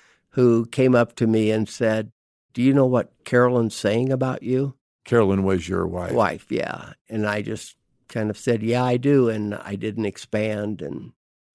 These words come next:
Speaker 2: So once you've told her and you guys are going through this divorce,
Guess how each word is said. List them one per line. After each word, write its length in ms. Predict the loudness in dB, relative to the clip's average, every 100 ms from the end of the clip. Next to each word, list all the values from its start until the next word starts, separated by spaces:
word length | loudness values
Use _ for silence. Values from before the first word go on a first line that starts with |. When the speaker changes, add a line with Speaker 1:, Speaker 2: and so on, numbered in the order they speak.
| -8
Speaker 2:
So 480 | 2 6 6 2 -6 _ _
once 500 | -10 0 2 2 4
you've 160 | 2 2
told 300 | 2 2 0
her 340 | -6 -6 -10 _ _ _ _ -6
and 320 | -2 -2 -2
you 120 | 0 2
guys 160 | 2
are 80 | 0
going 240 | -2 -4
through 140 | -4 -6
this 180 | -8 -8
divorce, 680 | -12 -6 -6 -6 -12 -20